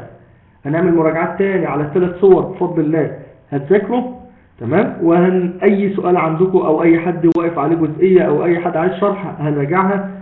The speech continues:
هنراجع بفضل الله على الترابط الموضوعي تاني. تمام؟ إن شاء الله في مرة الترابط الموضوعي. تمام؟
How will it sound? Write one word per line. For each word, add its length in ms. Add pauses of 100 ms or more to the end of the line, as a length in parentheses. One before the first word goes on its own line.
(180)
هنراجع 360
بفضل 380
الله 160
على 160
الترابط 340
الموضوعي 380
تاني. 520 (320)
تمام؟ 460 (200)
إن 60
شاء 160
الله 160
في 60
مرة 380 (320)
الترابط 360
الموضوعي. 640 (500)
تمام؟ 500